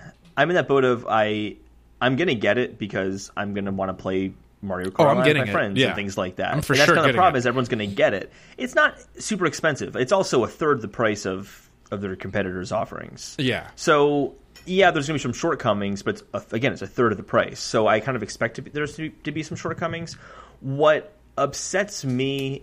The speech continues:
Speaker 1: is that, kinda what you said, is that they, they just don't understand online.
Speaker 2: Right.
Speaker 1: And Nintendo's always been a company that, yeah, maybe they've been late to some stuff, but they always do it their own way. And I,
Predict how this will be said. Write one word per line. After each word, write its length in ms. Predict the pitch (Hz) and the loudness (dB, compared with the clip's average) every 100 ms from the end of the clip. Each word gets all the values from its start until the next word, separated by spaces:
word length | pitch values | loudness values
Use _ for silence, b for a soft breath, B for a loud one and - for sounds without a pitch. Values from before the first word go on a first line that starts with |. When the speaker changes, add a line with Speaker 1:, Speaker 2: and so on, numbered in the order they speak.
| - | 0
Speaker 1:
is 380 | 117 110 104 - | 2 2 -4 -4
that, 640 | 107 98 95 - - - - _ _ _ _ _ _ | -2 0 -2 -6 -12 -14 -16 _ _ _ _ _ _
kinda 180 | - 143 | 0 2
what 180 | 135 120 | 2 0
you 80 | 113 | -2
said, 180 | 110 98 | -2 -2
is 80 | 98 | -2
that 180 | 95 | -4
they, 220 | 107 101 101 - _ - | -4 -8 -10 -16 _ -2
they 100 | 117 | -2
just 280 | 131 170 170 | 0 0 0
don't 120 | 139 | -2
understand 380 | 123 - 117 107 | -2 -4 -2 -2
online. 540 | 101 95 95 98 98 | -2 -4 -6 -6 -6
Speaker 2:
Right. 220 | 113 98 - _ _ _ _ - | -8 -12 -20 _ _ _ _ -4
Speaker 1:
And 260 | 127 117 123 | -2 0 -2
Nintendo's 320 | 127 196 185 | -2 0 2
always 180 | 151 139 | 0 0
been 120 | 131 | -2
a 40 | 117 | -2
company 420 | 127 113 120 107 | -2 -2 -2 -2
that, 380 | 101 98 98 - | 0 0 0 -2
yeah, 220 | 151 170 | 0 2
maybe 200 | 147 139 | 2 0
they've 100 | 143 139 | 0 -2
been 120 | 117 | 0
late 180 | 110 120 | 0 -2
to 80 | 143 | -6
some 180 | - 151 | -10 -6
stuff, 340 | 175 175 - | -2 -2 -2
but 100 | 135 | 0
they 140 | 123 | 2
always 280 | 123 160 143 | 4 2 0
do 180 | 127 135 | 2 2
it 100 | 143 | 4
their 180 | 113 - | 2 0
own 300 | 117 120 107 | 0 0 0
way. 480 | 98 104 127 147 143 b b b | -2 0 -2 -4 -12 b b b
And 120 | |
I, 40 | 123 | -2